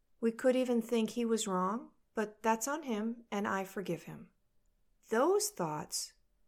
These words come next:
create different feelings. Those thoughts don't let the hurt and angry feelings eat us up. We release the angry and hurt feelings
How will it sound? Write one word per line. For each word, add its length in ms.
create 420
different 420
feelings. 880
Those 400
thoughts 500
don't 320
let 500
the 100
hurt 440
and 220
angry 500
feelings 840
eat 220
us 180
up. 260
We 240
release 960
the 240
angry 560
and 140
hurt 320
feelings 880